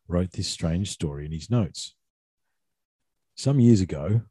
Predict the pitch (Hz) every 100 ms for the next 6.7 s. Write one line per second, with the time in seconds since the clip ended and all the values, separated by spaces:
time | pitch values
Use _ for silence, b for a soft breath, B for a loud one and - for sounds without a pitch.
0 | _ 95 92 85 98 107 - 92 87 101
1 | 104 104 90 - 95 85 85 90 87 -
2 | 85 80 - - 87 _ _ - - 95
3 | 90 80 82 - 107 - - - 82 -
4 | 87 78 - 90 - 85 85 78 78 -
5 | 85 82 82 80 80 82 80 - 76 -
6 | 82 - - 78 92 85